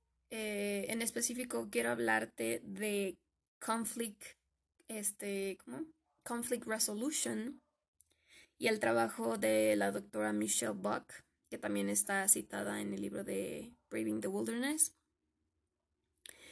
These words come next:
En lugar de pensarlo como un conflicto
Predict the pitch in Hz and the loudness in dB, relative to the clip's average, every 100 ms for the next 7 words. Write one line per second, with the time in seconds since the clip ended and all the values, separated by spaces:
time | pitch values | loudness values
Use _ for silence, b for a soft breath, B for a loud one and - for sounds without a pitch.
0 | B B 240 254 269 302 285 247 240 240 | B B 6 8 8 6 4 4 4 4
1 | 262 254 220 214 226 240 247 240 247 302 | 2 2 -2 -2 0 0 2 2 4 4
2 | 320 - - 208 202 202 | 4 -2 -6 -2 -2 -4